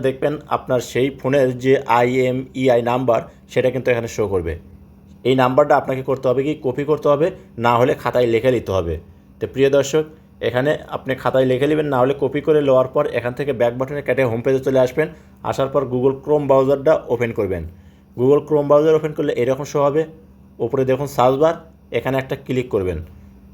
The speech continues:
যখন আপনি এখানে ক্লিক করবেন কিবোর্ড শো হবে, এখানে আপনাকে লিখতে হবে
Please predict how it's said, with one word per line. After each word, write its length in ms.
যখন 260
আপনি 220
এখানে 180
ক্লিক 220
করবেন 220
কিবোর্ড 320
শো 140
হবে, 160
এখানে 260
আপনাকে 280
লিখতে 280
হবে 160